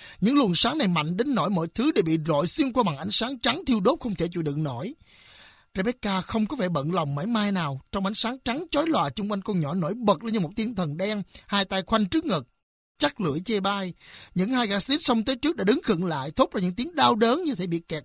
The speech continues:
móng tay dưới tấm bảng. Chúng lảo đảo lùi lại, cố gắng che chắn con mắt.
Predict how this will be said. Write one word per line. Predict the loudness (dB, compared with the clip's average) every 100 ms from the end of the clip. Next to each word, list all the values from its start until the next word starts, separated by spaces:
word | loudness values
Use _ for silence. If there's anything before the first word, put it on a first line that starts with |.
| -8
móng | -8 -6
tay | -4 -4 -2
dưới | -6
tấm | -6 -6
bảng. | -6 -8 -12 _ _ _ _
Chúng | -4 2
lảo | 2
đảo | 2 2
lùi | 4 4
lại, | 2 -2
cố | -4
gắng | -6 -6
che | -4 -4
chắn | -4 -6
con | -4 -4
mắt. | -6